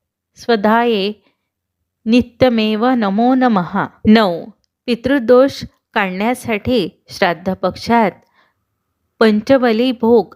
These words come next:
अर्पण करावा. गाय, कावळा, कुत्रा, देवी आणि मुंगी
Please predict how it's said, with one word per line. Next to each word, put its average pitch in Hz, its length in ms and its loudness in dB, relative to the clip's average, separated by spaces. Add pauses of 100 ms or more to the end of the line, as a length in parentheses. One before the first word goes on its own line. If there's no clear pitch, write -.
अर्पण 196 420 -2
करावा. 151 480 0 (400)
गाय, 175 300 0 (120)
कावळा, 165 420 0
कुत्रा, 190 560 -4
देवी 190 420 0 (160)
आणि 202 220 0
मुंगी 220 680 2